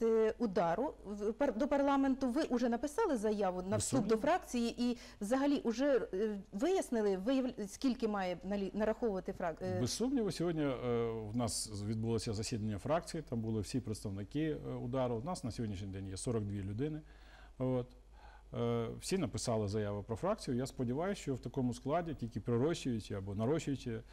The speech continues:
Speaker 2: е, м'язи, да, говорячи там термінологію спортивною, от, фракція буде існувати ці п'ять років. Я на це дуже серйозно сподіваюся.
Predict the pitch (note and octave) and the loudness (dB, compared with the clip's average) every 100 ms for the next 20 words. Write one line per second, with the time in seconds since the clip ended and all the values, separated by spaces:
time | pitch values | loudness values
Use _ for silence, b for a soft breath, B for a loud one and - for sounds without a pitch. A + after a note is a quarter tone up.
0 | B B B B G#2+ G#2 G#2 A#2 A2+ G#2 | B B B B -10 -4 0 2 0 -2
1 | G#2+ - A2+ C#3 C#3+ - G#2+ A#2 G#2 G2+ | -8 -8 -6 -6 -8 -6 -2 0 -2 -8
2 | - G#2 A2 - A#2 A2+ A2 A2+ G2+ F#2+ | -10 -10 -12 -4 0 2 2 0 -2 -4
3 | - G#2+ C#3+ D3 C3 C3+ B B B B | -6 -2 -2 -2 -4 -8 B B B B
4 | B - A2+ A#2 A2 - C3+ D3+ B2 A2 | B -10 -2 0 0 -2 -2 -2 -2 0
5 | B2 A#2+ - G#2+ C3 G2+ - A#2 G#2+ G2 | 2 2 0 -4 -4 -6 -8 -10 -10 -10
6 | F#2 - F2+ C#3 G#3 C3 - A2 A#2 C#3+ | -12 -8 -2 -2 -2 -6 -6 -4 -4 -4
7 | - - G#2+ A2 G2 G2+ G2 - G2+ | -6 -4 -2 -4 -6 -10 -12 -14 -16